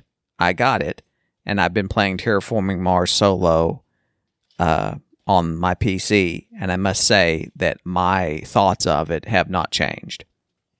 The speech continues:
It, it, it is still quite frustrating. I have one more solo that,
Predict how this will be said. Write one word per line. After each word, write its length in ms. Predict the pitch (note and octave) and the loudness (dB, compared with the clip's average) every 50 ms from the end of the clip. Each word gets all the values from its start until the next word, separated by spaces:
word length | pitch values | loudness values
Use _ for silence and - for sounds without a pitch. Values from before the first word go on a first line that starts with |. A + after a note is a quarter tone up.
| _ _ | _ _
It, 180 | - F#2 F2+ - | -2 0 0 0
it, 200 | - F#2 E2+ D2+ - | -2 -4 -4 -4 -6
it 160 | - F#2 F2+ | -6 -4 -2
is 120 | F2 E2+ | -2 -2
still 480 | - - - A#2+ A2+ G#2+ F#2+ F2 - - _ - - - _ _ _ _ _ _ - | -2 0 2 2 2 2 2 0 -2 -4 _ -20 -20 -20 _ _ _ _ _ _ -6
quite 360 | - - C#3 A#2+ B2 - - | -2 0 2 2 2 0 -2
frustrating. 600 | - - C3 A#2+ A2+ - - A2+ G2 F2+ E2+ D2+ | -4 -2 0 0 0 0 2 2 2 0 0 0
I 100 | - C#3+ | -2 0
have 180 | D3+ C3 G2 F2 | 0 0 0 0
one 420 | G#2+ A2+ C3+ C#3 C3+ A#2+ A2 G2+ | 0 0 2 2 2 2 0 0
more 420 | G#2 G#2 A2+ A2+ A2 G2+ F#2 F2 | 0 0 2 2 2 2 0 0
solo 540 | - - - E3 G#3 F#3+ C3 - D#2+ E2 F#2+ | -2 0 0 2 2 2 2 4 4 2 2
that, 180 | G2+ - - | 2 -2 -4